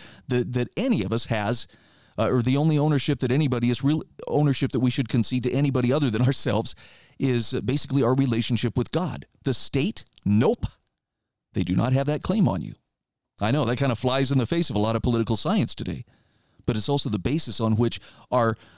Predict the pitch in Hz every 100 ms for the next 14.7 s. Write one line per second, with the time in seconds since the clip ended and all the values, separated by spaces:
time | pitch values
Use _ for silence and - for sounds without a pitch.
0 | - 110 135 139 113 156 143 117 165 -
1 | 113 - 117 123 113 123 120 - 226 151
2 | 185 175 226 226 - - _ _ _ _
3 | _ _ _ _ _ - 95 165 170 185
4 | 170 160 - 185 160 113 139 - 117 -
5 | - 175 156 120 139 151 123 - 127 -
6 | 151 147 143 113 117 123 175 - _ _
7 | _ _ 92 90 104 110 117 110 101 117
8 | - 208 131 - 123 131 135 143 143 123
9 | 127 123 185 214 - - _ _ _ _
10 | 107 110 - 104 - 139 - - - 214
11 | 98 - - - - 226 120 - - -
12 | _ - - 127 151 165 240 165 101 78
13 | 90 78 - - - _ _ _ _ _
14 | _ _ _ _ - - -